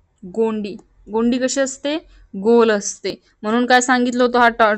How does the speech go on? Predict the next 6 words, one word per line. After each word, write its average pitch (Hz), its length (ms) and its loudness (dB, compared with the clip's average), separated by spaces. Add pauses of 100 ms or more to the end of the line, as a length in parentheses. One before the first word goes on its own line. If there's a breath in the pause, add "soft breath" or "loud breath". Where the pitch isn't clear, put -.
टॉक्झोप्लाझ्मा 233 720 0
आणि 240 140 -4
प्लाझ्मोसिस 233 800 -4
काय 226 220 -2
आहेत, 240 220 0 (320 loud breath)
कोकायडियल 240 720 4